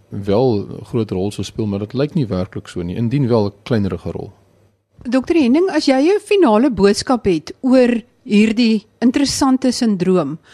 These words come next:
Speaker 2: wat sal dit wees vir die luisteraar?
Speaker 1: Wel, ek dink die belangrike boodskap is dat,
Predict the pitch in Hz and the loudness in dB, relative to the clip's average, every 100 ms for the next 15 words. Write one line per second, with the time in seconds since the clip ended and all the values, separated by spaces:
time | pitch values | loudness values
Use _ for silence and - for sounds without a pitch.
0 | - - 196 196 - 269 190 180 175 180 | -20 -4 -2 -2 0 0 0 -2 0 0
1 | 180 - - 190 180 170 143 156 - 147 | 0 -4 -2 0 2 0 -2 -6 -6 -6
2 | 139 - - - - - - _ _ _ | -6 -8 -14 -18 -20 -20 -20 _ _ _
3 | _ _ _ _ _ 302 156 135 127 _ | _ _ _ _ _ -12 -4 -2 -4 _
4 | _ - 120 143 143 127 110 156 110 113 | _ -8 -2 0 0 0 -4 -2 0 2
5 | 127 113 107 101 - 104 104 101 - 98 | 0 0 0 0 -2 -2 -2 -4 -2 -4
6 | 92 - | -4 -16